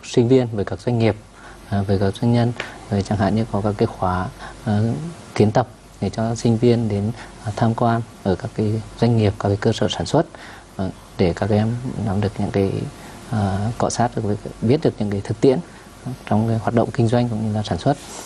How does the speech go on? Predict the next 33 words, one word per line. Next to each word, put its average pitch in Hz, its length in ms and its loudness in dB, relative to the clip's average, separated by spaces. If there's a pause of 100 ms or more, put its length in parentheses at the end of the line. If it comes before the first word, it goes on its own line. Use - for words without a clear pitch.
(240)
À, 95 280 4 (1300)
à, 101 140 4
bên 113 160 4
cạnh 104 200 2
đấy 98 260 4
thì, 110 260 4
ờ, 101 540 2
các, 98 140 -2 (160)
ờ, 98 460 2
kho-, - 520 -4
đối 98 140 6
với 104 160 4
các 101 220 0
chương 120 160 2
trình 113 180 4
đào 107 100 2
tạo, - 280 0 (380)
ờ, 95 200 0
của 92 100 -2
khoa 123 380 2 (180)
thì, 98 220 -2
ờ, 92 280 -4 (380)
ờ, 98 160 0 (300)
cũng, 151 280 2 (100)
ờ, 101 220 2
gắn 95 200 2
với, 98 300 0 (120)
ờ, 101 140 0
các 98 200 -2
cái, 104 240 0 (320)
ờ, 98 120 2
doanh 127 200 4
nghiệp, 120 160 6